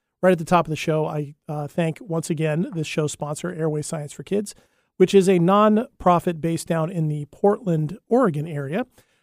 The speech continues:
that provides life and career pathway opportunities for underserved youth into the fields of aviation and aerospace. And not only do they, they don't just do that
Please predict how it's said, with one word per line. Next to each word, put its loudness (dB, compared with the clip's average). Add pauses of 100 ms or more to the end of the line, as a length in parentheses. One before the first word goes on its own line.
(140)
that 2
provides 0
life 0
and -4
career 2
pathway -4
opportunities -2
for -6
underserved 0
youth -6 (400)
into 0
the 4
fields -4
of -4
aviation -6
and -6
aerospace. -4
And -12
not -2
only 2
do -4
they, -2 (180)
they 0
don't 0 (180)
just 2
do -2
that -12